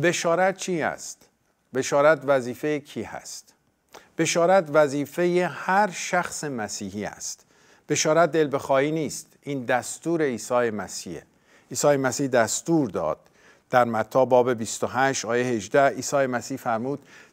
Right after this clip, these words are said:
"تمام اختیارات آسمان و زمین به من داده شده است. پس بروید و تمام قوم‌ها رو شاگرد سازید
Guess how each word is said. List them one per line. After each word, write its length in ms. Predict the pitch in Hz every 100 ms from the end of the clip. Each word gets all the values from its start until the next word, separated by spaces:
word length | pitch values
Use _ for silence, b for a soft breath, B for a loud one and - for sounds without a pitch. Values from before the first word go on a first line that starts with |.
| -
"تمام 560 | - 165 180 208 214
اختیارات 760 | 208 185 - 151 143 143 156 156
آسمان 760 | 156 147 139 - 147 151 165 165
و 120 | 147
زمین 520 | 123 135 131 135 95 - _
به 100 | 127
من 280 | 123 139 135
داده 280 | 113 101 95
شده 280 | - 95 92
است. 400 | 87 92 - b b b _
پس 240 | 135 127 -
بروید 600 | 139 180 185 170 170 147
و 80 |
تمام 600 | 131 - 143 160 180 185
قوم‌ها 680 | 190 165 151 139 113 156 165
رو 300 | 127 117 139
شاگرد 560 | 147 - 120 110 147 156
سازید 520 | - 101 85 87